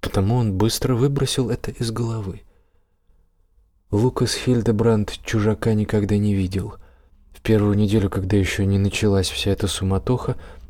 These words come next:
он участвовал почти во всех трансляциях и через межпланетный канал общался со множеством деальфийцев.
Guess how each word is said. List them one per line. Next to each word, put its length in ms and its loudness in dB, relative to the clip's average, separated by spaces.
он 120 4
участвовал 540 0
почти 320 0
во 80 4
всех 240 -2
трансляциях 840 -2
и 80 0
через 300 0
межпланетный 800 2
канал 520 0
общался 560 0
со 200 0
множеством 500 -2
деальфийцев. 880 -2